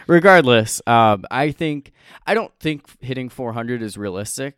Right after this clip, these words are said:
but even just, like, hitting three seventy would be, like, very refreshing 'cause even that hasn't happened since two thousand. Todd Helton did it. I think, like, the same year,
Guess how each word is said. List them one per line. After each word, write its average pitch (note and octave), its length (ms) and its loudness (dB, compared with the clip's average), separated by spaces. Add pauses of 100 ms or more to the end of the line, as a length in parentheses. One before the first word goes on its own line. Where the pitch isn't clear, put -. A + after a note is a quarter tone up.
but A#2 380 -4
even D#3 260 -8
just, G#3 180 -8
like, B2+ 140 -10
hitting C#3 260 -6
three A2+ 440 -12
seventy A2 720 -10 (260)
would A#2+ 200 -4
be, A#2 260 -4
like, G2+ 260 -8
very A2 340 -4
refreshing A2+ 640 -8
'cause B2+ 180 -8
even C#3 220 -4
that A2+ 220 -6
hasn't G2+ 320 -10
happened G2 380 -12
since F#2 220 -16
two G#2 200 -12
thousand. F2+ 520 -14 (800)
Todd G#2 220 -8
Helton G#2 320 -10
did G2+ 160 -8
it. F#2+ 180 -6
I A#2 100 -4
think, D#3+ 160 -6
like, D3 160 -4
the C3+ 100 -6
same A#2+ 340 -8
year, A2 340 -6